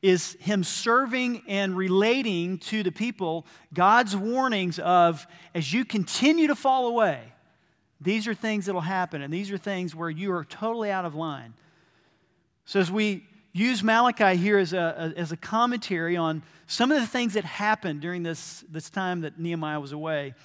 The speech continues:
I wanna show you an acceptance, that the faithful leaders had an acceptance of their purpose.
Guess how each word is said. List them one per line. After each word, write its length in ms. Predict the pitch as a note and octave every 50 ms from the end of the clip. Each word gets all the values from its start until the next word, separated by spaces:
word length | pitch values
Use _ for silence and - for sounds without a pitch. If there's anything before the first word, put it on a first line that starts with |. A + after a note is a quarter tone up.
| _ _ - - _ _ _ _ _ _ _ _ _ _ _ _ _ _ _ _ _ _ _ -
I 60 | F3+
wanna 320 | G#3+ B3 B3 A#3 G#3+ F#3 - _ _ F4
show 280 | - - - A#3 A#3+ B3
you 540 | A#3+ G#3 F#3+ F#3+ F#3 F3+ F3+ F3+ F#3 F3 - _ _ _ _ _ _ _ -
an 100 | F#3 F#3
acceptance, 880 | F#3 - - - - B3+ C4 C4 - - A3 G#3 F#3 - - - - -
that 180 | G3 G3+ G3
the 100 | F3+ F3+
faithful 600 | - - - - B3+ B3+ D4 D4+ - - A#3 G#3+
leaders 360 | G3+ G3 F#3+ F#3 G3 F#3+ - -
had 120 | G3 G3
an 80 | F#3 E3+
acceptance 720 | E3 - - - - A3+ B3+ - - A#3 A#3 A3+ - - G3+ -
of 180 | G3 F#3 E3 D#3
their 140 | F3+ E3+ D#3+
purpose. 880 | - - - - F#3+ F3 - - E3 C3+ C3 - - - - - -